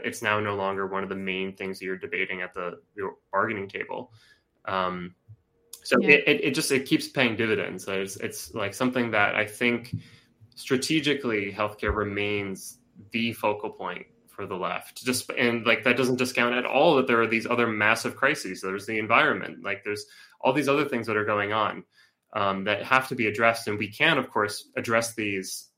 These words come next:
Speaker 1: as, you know, where we can. We should, you know, make progress as long as we see this kind of culminating in, like, a collective movement and a working class political effort in the same direction, that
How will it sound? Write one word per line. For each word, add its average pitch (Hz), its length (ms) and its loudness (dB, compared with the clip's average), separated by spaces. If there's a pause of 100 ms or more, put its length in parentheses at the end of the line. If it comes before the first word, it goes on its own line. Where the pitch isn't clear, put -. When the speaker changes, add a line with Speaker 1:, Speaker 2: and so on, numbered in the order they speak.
(160)
Speaker 1:
as, 113 200 4
you 123 80 0
know, 101 120 0
where 110 240 4
we 110 120 0
can. 98 480 -2
We 98 80 -10
should, 139 360 0
you 120 80 -2
know, 95 280 -2
make 101 160 -4
progress 107 480 2
as 104 100 -6
long 104 200 -2
as 98 100 -10
we 107 80 -12
see 147 240 -2
this 120 320 -2 (340)
kind 107 140 -2
of 101 120 -8
culminating 113 680 2
in, 107 180 0
like, 98 240 -4
a 95 160 -2 (200)
collective 101 520 -2
movement 95 440 -4 (120)
and 98 80 -8
a 95 60 -4
working 98 360 -4
class 92 540 0 (260)
political 110 500 0
effort 92 440 -6 (120)
in 107 120 -8
the 98 60 -6
same 95 200 -8
direction, 92 540 -6
that 87 240 -8